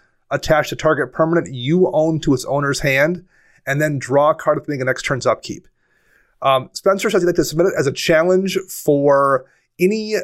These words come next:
deck that's an Enchantress-based deck where you are being rewarded for casting auras. It's currently only in two hundred twenty-four decks in E D H rec. And if you are playing a deck, particularly something like Sithis, where you want to cast auras and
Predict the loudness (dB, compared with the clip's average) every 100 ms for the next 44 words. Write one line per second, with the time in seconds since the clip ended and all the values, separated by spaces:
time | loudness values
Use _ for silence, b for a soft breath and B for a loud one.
0 | -6 _ -8 2 2 2 -2 -2 0 -2
1 | -2 -2 0 0 0 -2 -2 -2 -2 -4
2 | 0 0 0 -4 -6 -2 0 2 2 0
3 | 2 2 2 2 2 -2 -6 -6 -2 -2
4 | -4 -12 -6 -2 -2 -2 -6 -10 -2 -2
5 | 0 -4 -4 -4 -6 -6 b b b 0
6 | 2 2 0 0 0 2 2 0 0 -2
7 | 0 0 2 2 0 -6 _ _ _ _
8 | -6 -2 0 -2 -4 _ _ _ _ -2
9 | 0 0 2 4 4 2 2 2 2 4
10 | 2 2 -4 -20 -10 -2 -2 0 0 2
11 | 2 2 0 0 0 -4 -2 -2 -2 -2
12 | 2 2 2 0 0 0 -2 2 4 4
13 | 0 -8 _ _ _ -4 -2 -2 -6